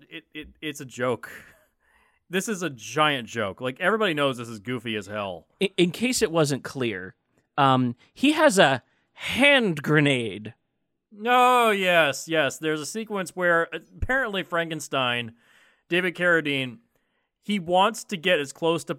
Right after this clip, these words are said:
Speaker 1: as possible. He wants to win the race so he can shake hands with the president, who's been afar. He has apparently put the White House in Peking,
Speaker 2: <laughs>
Speaker 1: uh, I guess to avoid rebel insurgents.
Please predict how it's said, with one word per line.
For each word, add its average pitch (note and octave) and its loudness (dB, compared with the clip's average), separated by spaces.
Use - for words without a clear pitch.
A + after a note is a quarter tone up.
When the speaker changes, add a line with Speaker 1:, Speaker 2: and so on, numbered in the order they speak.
Speaker 1:
as C#3 -4
possible. C#3 0
He C#3+ 0
wants D3 -4
to C3 -6
win F3 -4
the F3 -2
race D3+ -2
so C#3 -6
he C#3 -4
can C3 -8
shake D3 -6
hands C#3 -4
with B2+ -12
the B2+ -14
president, D3+ -4
who's B2+ -6
been C3 -4
afar. C3 0
He C#3 -4
has D3 0
apparently D3 -2
put D#3 -4
the C3 -6
White C#3+ -2
House D#3 0
in A#2+ -12
Peking, A3 -8
Speaker 2:
<laughs> - -6
Speaker 1:
uh, B2+ 0
I C3+ 0
guess E3 2
to E3+ -4
avoid D#3 0
rebel D#3 0
insurgents. F3+ -6